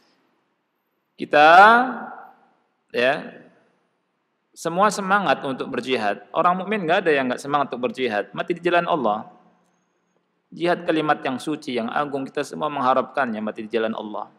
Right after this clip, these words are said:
Kita perhatikan ya. Nuntut ilmu syar'i itu lebih utama daripada jihad fisabilillah. Ya? Bal huwa afdalul jihad. Bahkan seutama-utamanya jihad, nuntut ilmu syar'i.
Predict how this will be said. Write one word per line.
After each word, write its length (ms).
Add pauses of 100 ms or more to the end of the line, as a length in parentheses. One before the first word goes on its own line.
(680)
Kita 160
perhatikan 480
ya. 160 (480)
Nuntut 320
ilmu 240
syar'i 560
itu 160
lebih 240
utama 400
daripada 480
jihad 240
fisabilillah. 680 (1400)
Ya? 200 (1300)
Bal 480
huwa 520
afdalul 840
jihad. 600 (800)
Bahkan 460
seutama-utamanya 1200
jihad, 400
nuntut 380
ilmu 260
syar'i. 480